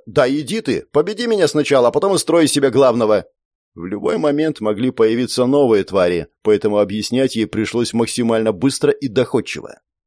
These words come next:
«Смотри сюда!» Я схватил упрямицу за рога и насильно повернул ее голову в сторону ребят, что сейчас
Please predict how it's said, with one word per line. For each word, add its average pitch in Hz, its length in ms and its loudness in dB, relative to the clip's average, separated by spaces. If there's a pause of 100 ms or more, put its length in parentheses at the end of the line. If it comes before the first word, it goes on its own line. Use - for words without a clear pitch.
(100)
«Смотри 127 640 0
сюда!» 123 640 0 (300)
Я 90 260 -4
схватил 120 460 -2
упрямицу 110 540 0
за 104 200 0
рога 104 320 2
и 98 140 2
насильно 113 480 -2
повернул 107 480 0
ее 101 180 0
голову 107 500 2
в - 60 -16
сторону 113 400 -2
ребят, 127 340 0
что - 200 -10
сейчас 120 480 -2